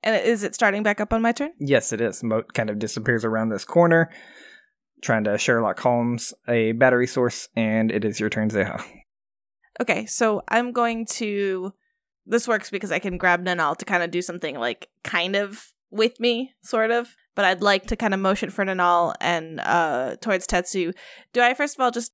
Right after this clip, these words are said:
Speaker 1: see that he's stable?
Speaker 2: Yeah, you see a very large, like, laser shot in him, uh, and his suit's a little messed up. He's definitely taken a hard hit, but he's breathing. His breathing isn't ragged or anything. It's easy enough to know that he's stable and not imminent death.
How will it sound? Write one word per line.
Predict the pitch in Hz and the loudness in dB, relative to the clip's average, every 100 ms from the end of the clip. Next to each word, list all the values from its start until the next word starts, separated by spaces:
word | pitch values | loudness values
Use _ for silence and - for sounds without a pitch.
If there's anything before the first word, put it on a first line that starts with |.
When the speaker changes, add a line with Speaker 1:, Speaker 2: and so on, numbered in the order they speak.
| _ | _
Speaker 1:
see | - - - 233 | -6 -4 -2 0
that | 214 208 | 0 0
he's | 214 202 | -2 -4
stable? | - - 190 220 269 359 _ _ _ _ - | -6 0 0 0 -6 -10 _ _ _ _ 2
Speaker 2:
Yeah, | 151 135 - | 4 4 0
you | 143 | 0
see | 202 | 4
a | 185 | 6
very | 143 147 | 6 6
large, | 131 127 120 120 | 6 6 4 0
like, | 107 - | -4 -2
laser | 107 107 104 | -4 -4 -4
shot | - 110 113 | -2 0 0
in | 110 | -4
him, | 113 | -4
uh, | 110 107 107 | -2 -2 0
and | 117 | 0
his | 123 113 - - | -2 -2 -6 -12
suit's | - - 123 - | -8 -4 -2 -4
a | - | -2
little | 113 | 0
messed | 110 110 107 120 | 2 0 0 -2
up. | 107 | -2
He's | 107 | -4
definitely | 110 113 110 | -4 -2 -4
taken | 117 - | -4 -4
a | 98 | -4
hard | - - - 120 117 | -6 -2 2 4 4
hit, | 113 127 117 - _ _ | 0 0 -2 -6 _ _
but | 175 170 147 _ _ _ | 8 8 6 _ _ _
he's | - 127 113 | 0 0 0
breathing. | - 101 - 98 | -4 -4 -6 -4
His | 117 104 | -4 -2
breathing | 117 110 104 | -2 -2 0
isn't | 107 110 76 | -2 -2 -2
ragged | 98 98 98 95 | -2 -2 -2 -6
or | |
anything. | 95 101 - 107 117 _ _ _ | -6 -6 -4 -6 -6 _ _ _
It's | 117 - | -8 -2
easy | 113 107 | -2 0
enough | 101 104 | 0 0
to | - | 0
know | 101 104 | -2 -2
that | 110 | -2
he's | 113 - | -2 -2
stable | 113 101 104 | -4 -2 -2
and | 104 | -2
not | 113 107 - _ _ _ _ _ _ | -2 -2 -6 _ _ _ _ _ _
imminent | 113 104 - | 0 2 0
death. | 104 104 - | 2 0 0